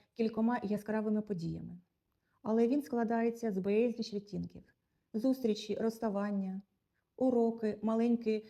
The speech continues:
перемоги, радісні події, сум. Може бути подорожі, але, а, і ще багато чого. І коли ми малюємо лінію року, то ми не просто згадуємо,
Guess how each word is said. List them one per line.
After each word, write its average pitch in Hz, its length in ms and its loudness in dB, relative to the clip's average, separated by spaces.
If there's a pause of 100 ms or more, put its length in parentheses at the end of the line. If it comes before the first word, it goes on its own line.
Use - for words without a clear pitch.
(160)
перемоги, 208 720 0
радісні 208 680 -4
події, 185 640 -4 (100)
сум. 220 480 -2 (3000)
Може 254 260 2
бути 180 260 -2
подорожі, 214 720 0
але, 202 520 -4
а, 196 200 -4
і 202 80 -2
ще 247 200 -4
багато 185 360 -4
чого. 156 480 -8 (600)
І 233 100 -2
коли 240 320 2
ми 208 140 2
малюємо 196 540 0
лінію 190 380 -4
року, 196 520 -6 (800)
то 214 120 -2
ми 240 160 2
не 233 200 2
просто 254 360 0
згадуємо, 185 520 -2